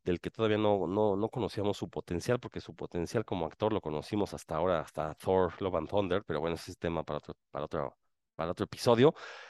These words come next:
Pero bueno, a mí, así como dice Dan, a mí también los dragones siempre me han llamado la atención, y creo que habría que mencionar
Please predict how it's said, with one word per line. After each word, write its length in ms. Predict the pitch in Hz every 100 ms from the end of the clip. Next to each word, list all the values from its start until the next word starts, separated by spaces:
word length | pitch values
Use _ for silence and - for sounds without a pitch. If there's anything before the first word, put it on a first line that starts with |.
| - - _ _ _ _ _
Pero 140 | 160
bueno, 160 | 156 123 - _ _ _ _ _ _ _
a 80 | 123
mí, 280 | 156 190 170
así 200 | 127 156
como 200 | 147 139
dice 200 | 139 156
Dan, 320 | 135 160 175 -
a 80 |
mí 80 | 127
también 220 | 156 147 151
los 80 |
dragones 380 | 127 110 127 135
siempre 280 | - 117 123
me 100 | 110
han 60 | 120
llamado 200 | 113 117
la 80 |
atención, 440 | 113 135 139 185 196
y 100 | 135
creo 120 | 156
que 80 | 190
habría 140 | 175 165
que 100 | 190
mencionar 640 | 156 123 120 135 156 151